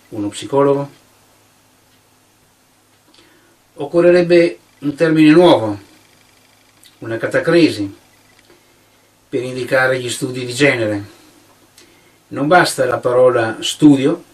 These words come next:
per qualificare una ricerca nell'ambito della world culture, ovvero nel supermarket delle pseudoculture.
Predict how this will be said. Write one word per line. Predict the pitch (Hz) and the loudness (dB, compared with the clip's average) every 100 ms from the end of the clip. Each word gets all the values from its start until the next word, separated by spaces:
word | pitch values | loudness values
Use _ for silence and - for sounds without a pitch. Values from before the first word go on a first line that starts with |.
| _ _ _ _ _ _ _ - | _ _ _ _ _ _ _ -12
per | 110 | -8
qualificare | 135 131 135 143 143 143 135 | -6 -6 -6 -2 2 4 2
una | 127 123 | 0 -2
ricerca | 127 147 139 101 - 120 - _ _ _ | -4 -2 -2 -2 -6 -16 -20 _ _ _
nell'ambito | - 131 131 120 104 110 113 113 | -10 -6 -4 -4 -4 -6 -6 -6
della | 110 107 107 104 _ _ | -4 -2 -4 -6 _ _
world | - 113 113 107 107 - _ _ _ _ | -8 -2 0 0 -4 -16 _ _ _ _
culture, | - 139 135 - 151 156 _ _ _ _ _ _ _ | -6 -4 -4 -4 -8 -8 _ _ _ _ _ _ _
ovvero | - 139 120 101 104 _ _ - | -8 -4 -4 -6 -10 _ _ -16
nel | 123 117 104 | -10 -8 -8
supermarket | - 151 143 135 127 104 101 107 - 98 - _ _ _ | -8 -4 -2 -2 -2 -6 -6 -10 -10 -18 -20 _ _ _
delle | _ 104 107 107 | _ -16 -12 -10
pseudoculture. | 107 - 123 110 104 107 101 98 87 - | -10 -6 -6 -4 -6 -8 -8 -10 -10 -20